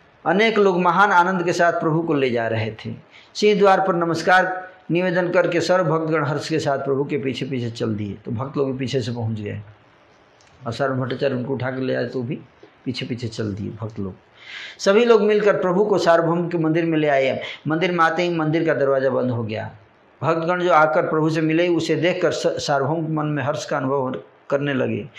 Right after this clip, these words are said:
सभी के प्रति यथोचित संभाषण करके सार्वभौम ने आसन ग्रहण किया। इसी बीच उसके, उनके मन का संदेह दूर हो गया। सार्वभौम महाशय बड़े सुखी हुए। उनके भाग्य फल के उदय के बारे में और क्या कहा जाए। सभी वे जिनके कीर्ति मात्र का वर्णन कर पाते हैं,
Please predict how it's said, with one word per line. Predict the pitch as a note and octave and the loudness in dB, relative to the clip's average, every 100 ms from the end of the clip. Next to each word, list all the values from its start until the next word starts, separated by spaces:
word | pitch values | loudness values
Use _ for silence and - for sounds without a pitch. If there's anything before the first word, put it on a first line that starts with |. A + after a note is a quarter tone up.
| - - - | -16 -10 -2
सभी | F3+ G#3 | 2 4
के | G#3 | 2
प्रति | G#3 F3+ F#3 E3+ | 0 0 0 0
यथोचित | E3 F3 F3 G#3 | 0 0 0 0
संभाषण | E3+ D#3+ D#3 D#3+ F3+ E3 | 0 0 0 0 -2 0
करके | D#3+ - C#3 | -2 -2 -2
सार्वभौम | D3+ D3 C#3 F3 | 0 0 0 -2
ने | D#3 | 0
आसन | C#3 C#3 D#3+ | -2 -2 -4
ग्रहण | C#3 C#3 C3+ | -2 -4 -6
किया। | C3+ A#2 G#2 - - - D3 | -4 -4 -6 -12 -20 -6 -2
इसी | - G3 | 0 2
बीच | F3+ F3 | 2 2
उसके, | E3 D#3 - E3+ | 0 -2 -2 -2
उनके | D#3 - D3+ D3+ E3+ | -2 -2 -4 -2 0
मन | D3 D3+ E3+ | 0 0 0
का | - C#3+ B2+ | 2 2 2
संदेह | - C#3+ D3 C#3+ | -4 -4 -2 0
दूर | D3 C3+ | 0 0
हो | A#2+ | -2
गया। | A#2+ G#2+ - - - - | -4 -6 -8 -14 -16 0
सार्वभौम | E3 E3+ F#3+ G3 | 2 4 4 2
महाशय | E3 F3+ F#3+ | 2 2 2
बड़े | D#3 F3+ F#3 | 2 0 0
सुखी | F3+ - | -2 0
हुए। | E3 D#3 | 2 4
उनके | C#3 D3 D#3+ | 2 0 0
भाग्य | C3+ E3 E3+ | 0 2 0
फल | F3 E3 | -2 -2
के | D#3+ D#3 | 0 -2
उदय | D3+ E3 | 0 -2
के | E3 | -2
बारे | D#3 D3+ D#3 | 0 0 0
में | D#3 | -2
और | C#3+ - | -2 -2
क्या | D#3+ D#3 | -2 -2
कहा | D#3 C3+ | -2 -2
जाए। | C3 A2+ - - - | -2 -4 -8 -16 -6
सभी | D#3 D#3+ | -2 0
वे | E3 F3 | 0 0
जिनके | D3+ D#3 D#3 | 0 0 -2
कीर्ति | D#3+ D#3+ D#3+ E3+ | -2 -2 -2 -2
मात्र | D#3+ D#3 D#3 | 0 0 -2
का | D3 | -2
वर्णन | C#3 C#3+ D3 | -2 -2 -2
कर | D3 | -2
पाते | C#3 C#3 C3+ - | -2 -2 -2 -4
हैं, | B2 A#2 | -4 -6